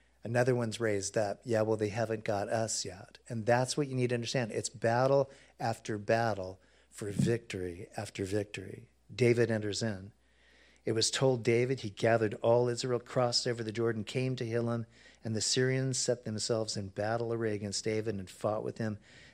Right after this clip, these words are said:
Then the Syrians fled before Israel, and David killed seven hundred charioteers and forty thousand horsemen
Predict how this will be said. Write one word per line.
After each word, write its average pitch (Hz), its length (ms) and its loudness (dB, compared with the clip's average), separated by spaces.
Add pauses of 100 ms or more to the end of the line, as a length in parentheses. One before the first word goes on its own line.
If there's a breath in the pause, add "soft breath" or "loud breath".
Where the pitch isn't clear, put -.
Then 113 180 0
the 110 80 2
Syrians 123 540 2
fled 123 420 2
before 123 340 0
Israel, 113 460 0
and 107 160 -6
David 110 380 -2
killed 104 260 -4
seven 117 480 -2
hundred 110 420 -4
charioteers 113 720 -2 (320 loud breath)
and 113 160 -4
forty 123 440 0
thousand 113 1000 0
horsemen 110 600 -2